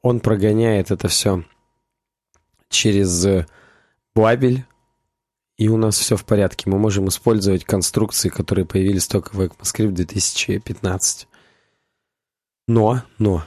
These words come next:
опять же, не тут-то было. Задолбало нас писать каждый раз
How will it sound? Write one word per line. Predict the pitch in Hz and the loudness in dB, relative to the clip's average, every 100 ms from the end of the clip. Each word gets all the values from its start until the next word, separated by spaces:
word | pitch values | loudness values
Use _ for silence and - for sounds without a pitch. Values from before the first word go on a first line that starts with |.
| - | -4
опять | 110 131 113 | -2 2 2
же, | 95 | 2
не | 101 98 | 0 0
тут-то | 120 - 107 | -2 0 0
было. | 107 113 85 82 | 4 4 2 0
Задолбало | 95 107 110 107 113 104 | 2 4 4 4 4 4
нас | 98 | 0
писать | - 107 - 107 - | 0 -2 0 0 0
каждый | 104 90 101 | 0 0 2
раз | 101 92 - | 2 2 -2